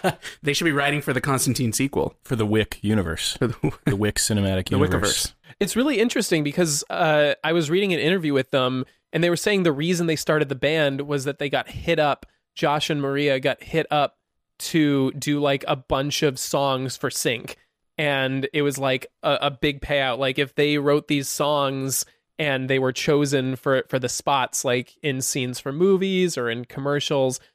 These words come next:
Speaker 3: that they would get, like, thirty thousand bucks a pop. Yeah, and so, like, every day they would write two songs together.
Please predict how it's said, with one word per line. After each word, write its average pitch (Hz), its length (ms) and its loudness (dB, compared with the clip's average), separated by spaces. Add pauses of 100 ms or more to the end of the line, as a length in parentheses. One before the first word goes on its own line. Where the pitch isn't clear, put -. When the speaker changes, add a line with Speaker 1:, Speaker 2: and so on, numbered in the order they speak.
Speaker 3:
that 143 80 -10
they 143 100 2
would 135 120 0
get, 139 120 -2
like, 131 220 -2
thirty 135 280 -2
thousand 123 340 -2
bucks 117 220 -2
a 113 40 -10
pop. - 420 -6 (540)
Yeah, 143 320 0
and 147 160 -4
so, 151 160 2
like, 143 240 2 (100)
every 151 300 0
day 135 260 2
they 123 120 -2
would 123 120 -2
write 123 220 -2
two 147 220 -6
songs 120 600 -2
together. 123 580 -6